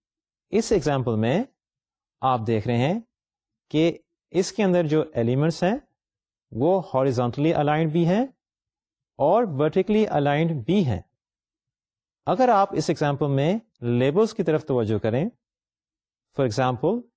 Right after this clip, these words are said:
if we look at the printer group box، تو اس کے اندر لیبلز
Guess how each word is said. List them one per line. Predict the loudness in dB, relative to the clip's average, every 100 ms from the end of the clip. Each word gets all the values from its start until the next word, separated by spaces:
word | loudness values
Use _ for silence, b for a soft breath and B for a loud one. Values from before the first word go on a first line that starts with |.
| _ _ -8 -6
if | -2 0
we | 2
look | 2 -2 -4 -2
at | 2
the | 2 0 -2 _ _ _ _ _
printer | -2 0 2 0 0 -4 _ _ -10 0
group | 0 0 -2
box، | -2 -2 -6 -16 -18 _ _ _ _ _ _ _ _ _ -8
تو |
اس | -4 -4 -2
کے |
اندر | 0 2
لیبلز | 2 0 2 0 -2 -10